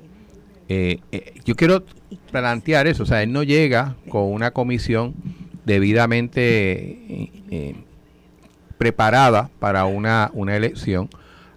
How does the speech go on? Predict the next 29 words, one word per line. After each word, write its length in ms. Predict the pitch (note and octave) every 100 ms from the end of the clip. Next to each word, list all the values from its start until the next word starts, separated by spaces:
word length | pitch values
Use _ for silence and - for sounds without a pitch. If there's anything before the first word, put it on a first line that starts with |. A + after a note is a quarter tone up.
| -
A 140 | G3+ G3
eso 220 | - B2
súmale 480 | - A2+ A2+ B2 C#3
los 160 | G#2
cortes 360 | - G2+ G2+ -
que 100 | -
había 180 | G#2 G#2+
recibido 440 | A2 A2+ G#2 G#2+
la 100 | A2+
Comisión 300 | G#2 F#2+ F#2
Estatal 340 | F#2 G2+ G2+ G2+
de 60 |
Elecciones 360 | G2+ G2+ F#2 G#2+
por 180 | - -
parte 240 | F#2+ G2+
de 40 |
la 100 | G2
Junta 240 | F#2 F#2+ G2+
en 100 | F#2+
ese 180 | F#2 F#2
entonces, 440 | F2 F#2 E2 C3+
que, 200 | - F#2 - - - -
que 100 | G#2+
la 120 | F#2+
Junta 200 | F#2 F2
estaba 380 | G#2+ - G2 A2
en 160 | G2+ F#2+
total 320 | - G#2 G2
guerra 440 | G2+ A2+ F#2+ G#2+